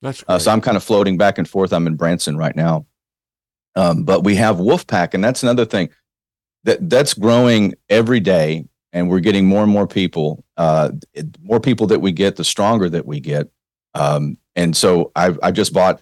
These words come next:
Speaker 2: yesterday I told Kinsey, we bought a lot of the tenth ounce silver pieces. I'm trying to get people more fractional silver,
Speaker 1: Mm-hmm.
Speaker 2: um, just for trading and bartering and things like that. We've got a lot of pre-nineteen sixty-five coinage in great condition,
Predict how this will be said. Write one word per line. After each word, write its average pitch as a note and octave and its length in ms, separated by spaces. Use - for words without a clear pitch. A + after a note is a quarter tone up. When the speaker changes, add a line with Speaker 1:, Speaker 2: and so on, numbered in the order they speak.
Speaker 2:
yesterday E2 540
I D#2+ 60
told D2+ 260
Kinsey, E2 260
we F2+ 100
bought E2 220
a D#2 60
lot D#2 380
of D2 160
the C2+ 160
tenth G2 320
ounce D#2+ 260
silver E2+ 380
pieces. D#2 420
I'm E2+ 80
trying G#2+ 300
to G2+ 40
get G2 220
people E2+ 240
more F2+ 180
fractional E2+ 600
silver, D#2+ 560
Speaker 1:
Mm-hmm. G#2 260
Speaker 2:
um, D#2 360
just F#2 200
for F2 100
trading A2+ 600
and D#2 160
bartering G#2 560
and F2 80
things G2 240
like F2+ 160
that. F#2+ 220
We've E2 100
got E2+ 120
a E2+ 40
lot F2 200
of D2+ 80
pre-nineteen F2+ 600
sixty-five F2+ 720
coinage F#2+ 400
in D#2 80
great F2 240
condition, F2+ 640